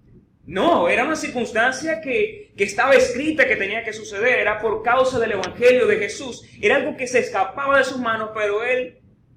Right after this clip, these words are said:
sí tenía cierta responsabilidad, y era no lo que sucedía a su alrededor, sino lo que sucedía dentro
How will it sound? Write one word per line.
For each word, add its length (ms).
sí 260
tenía 320
cierta 380
responsabilidad, 600
y 60
era 360
no 260
lo 120
que 100
sucedía 400
a 20
su 140
alrededor, 500
sino 340
lo 300
que 120
sucedía 720
dentro 640